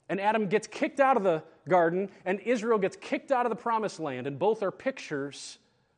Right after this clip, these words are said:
of future paradise. And it's Jesus alone who carries us back in to the garden.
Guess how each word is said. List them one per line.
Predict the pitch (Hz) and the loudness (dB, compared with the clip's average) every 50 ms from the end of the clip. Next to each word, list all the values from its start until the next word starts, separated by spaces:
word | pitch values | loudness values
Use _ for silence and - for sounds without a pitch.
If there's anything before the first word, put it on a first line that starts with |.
| _ _ _ _ - | _ _ _ _ -6
of | 139 131 | -6 -6
future | - - 175 147 - 160 | -6 -10 -10 -8 -6 -8
paradise. | - - - 160 151 143 120 113 104 - - - - - - - _ _ _ _ _ _ _ _ _ _ _ | -8 -4 -4 -2 -2 -2 -2 -4 -6 -10 -14 -18 -18 -18 -18 -20 _ _ _ _ _ _ _ _ _ _ _
And | - - | -6 -4
it's | 160 127 127 | -4 -4 -6
Jesus | 110 151 190 208 190 196 - | -6 -4 -4 -4 -4 -6 -4
alone | - 175 170 180 175 165 147 | -2 0 2 2 2 2 0
who | 131 147 147 | -4 -6 -10
carries | - - 185 175 170 160 143 123 | -10 -10 -6 -4 -4 -4 -4 -6
us | 131 123 - | -8 -12 -10
back | 131 143 143 135 123 - _ | -8 -8 -8 -8 -10 -10 _
in | 160 156 139 123 117 107 - - _ _ _ _ _ | -6 -4 -4 -4 -8 -10 -14 -20 _ _ _ _ _
to | - 139 | -10 -10
the | 123 | -8
garden. | 117 139 139 135 135 120 110 98 | -4 -2 -2 -2 -2 -4 -6 -12